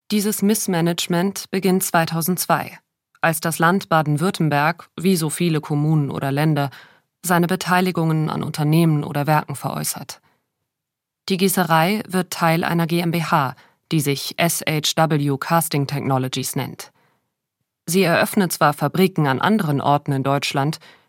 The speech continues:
in Königsbronn aber werden Stellen gestrichen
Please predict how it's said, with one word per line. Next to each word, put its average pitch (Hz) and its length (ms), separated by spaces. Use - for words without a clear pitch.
in 196 140
Königsbronn 175 600
aber 185 420
werden 170 300
Stellen 160 400
gestrichen 135 580